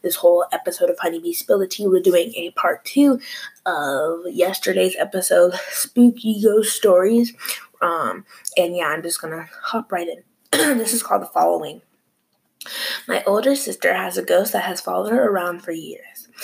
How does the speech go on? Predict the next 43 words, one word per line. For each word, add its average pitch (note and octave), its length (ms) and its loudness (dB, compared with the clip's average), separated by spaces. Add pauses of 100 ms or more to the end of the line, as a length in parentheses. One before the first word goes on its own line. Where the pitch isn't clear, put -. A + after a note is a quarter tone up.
(220)
I F#3+ 80 -2
lived G3+ 240 2
with B3 160 2
her B3+ 140 6
once G3 260 -2
for F#3+ 100 0
about F3+ 300 -2
three F#3+ 220 0
months, F#3 320 -4 (460)
three C4+ 180 4
months, F#3+ 440 0 (280)
and F#3 140 -2
so F#3+ 240 4
much G3+ 220 0
weird F3 260 2
stuff - 300 -2
happened - 400 -2
in G2+ 100 -2
that G2 200 -6
time. - 440 -4 (380)
All A3+ 100 6
my B3 180 4
sister A3 440 2
would A3 140 4
say F#3 200 2
to F3+ 80 -2
me F3 140 -4
when F3 180 -2
I E3+ 120 -2
mentioned F3+ 440 -2
it E3+ 100 -6
was E3 240 -10 (160)
that F3 260 2
her E3+ 120 -2
ghost. F3 540 -4 (300)
She - 140 -6
said G#3+ 300 4
she F#3+ 120 -8
didn't F3+ 260 -2
like D#3 180 -12
me D#3 200 -12
being D3 300 -10
there. C3+ 300 -16